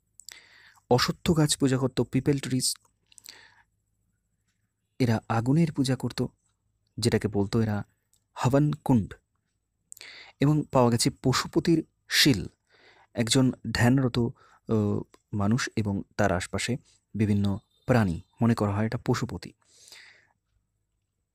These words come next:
এবং অ্যানিম্যাল ওয়ারশিপ, ইউনিকর্ন, অক্স, এগুলোকে এরা কিন্তু পুজো করত। তো এছাড়া বৃক্ষ পুজো, জল, সাপ, আগুন,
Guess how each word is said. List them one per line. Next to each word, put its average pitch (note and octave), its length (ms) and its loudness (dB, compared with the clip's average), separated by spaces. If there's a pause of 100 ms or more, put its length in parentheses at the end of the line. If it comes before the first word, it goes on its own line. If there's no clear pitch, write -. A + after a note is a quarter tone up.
(140)
এবং B2 240 0
অ্যানিম্যাল D3+ 420 2
ওয়ারশিপ, A2+ 320 0 (180)
ইউনিকর্ন, C#3+ 540 2 (440)
অক্স, - 400 2 (280)
এগুলোকে A2 380 0 (180)
এরা G2+ 180 -2
কিন্তু F2+ 260 -4 (280)
পুজো G#2+ 200 2
করত। - 260 -6 (1500)
তো G2+ 200 -6 (640)
এছাড়া E3 360 0 (460)
বৃক্ষ A#2+ 400 0 (420)
পুজো, A#2 280 -2 (240)
জল, A#2 340 4 (180)
সাপ, A2+ 320 2 (200)
আগুন, B2+ 440 0